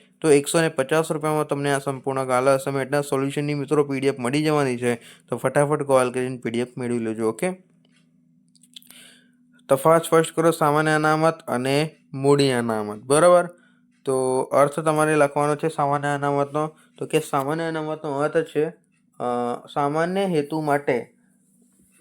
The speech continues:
નફામાંથી અલગ ફાળવેલ રકમને સામાન્ય અનામત કહે છે. સામાન્ય હેતુ માટે નફામાંથી અલગ ફાળવેલ રકમને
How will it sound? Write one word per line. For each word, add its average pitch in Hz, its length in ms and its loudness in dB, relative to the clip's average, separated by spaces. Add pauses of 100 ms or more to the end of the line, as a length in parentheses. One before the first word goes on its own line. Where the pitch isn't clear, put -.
નફામાંથી 170 960 4
અલગ 160 320 6
ફાળવેલ 160 640 4
રકમને 151 640 0 (140)
સામાન્ય 156 400 -2
અનામત 123 400 -2
કહે 113 200 -2
છે. 101 240 -16 (1120)
સામાન્ય 165 640 0
હેતુ 143 420 0
માટે 131 500 -2
નફામાંથી 156 840 0
અલગ 147 400 2
ફાળવેલ 143 680 4 (440)
રકમને 156 640 2